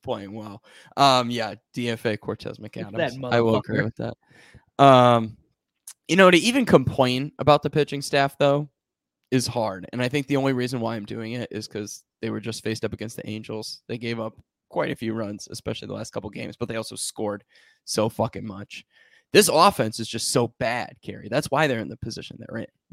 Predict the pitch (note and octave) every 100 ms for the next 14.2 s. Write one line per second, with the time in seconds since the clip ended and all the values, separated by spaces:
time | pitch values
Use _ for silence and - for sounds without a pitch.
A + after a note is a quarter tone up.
0 | C#3+ C#3 A3+ C#4+ _ - A#2 D3 - B3+
1 | D#4 E4+ - _ _ _ - D4+ D4+ -
2 | _ C4+ C#4 C4 C4+ C3+ - G2+ G2 -
3 | - B2+ C3 B2+ A#2 A#2+ C3 G2+ - -
4 | _ - C3+ B2+ B2 - - _ D3+ F3+
5 | E3 D#3+ D3 E3 E3 C#3+ C#3 D#3 D3 -
6 | D3 C3 C#3 C3 D3 C3+ C3 B2+ G#2 G2+
7 | _ _ A#2 A#2 E3 B2 _ _ B2+ B2
8 | D3+ E3 G#2+ A2 B2 B2+ A2 G2+ F3+ F#3+
9 | D3 A#2 - A#2+ F#2 - - - _ -
10 | - - C3 A#2 F#2+ E2 - - _ _
11 | A#2+ C#3+ D3 B2 - - B2 C3+ D3 C#3
12 | C#3 B2+ A#2+ - C3 D3 - - _ _
13 | _ - F3+ F3 E3+ E3 D3+ D3 D#3+ -
14 | F#3 F3+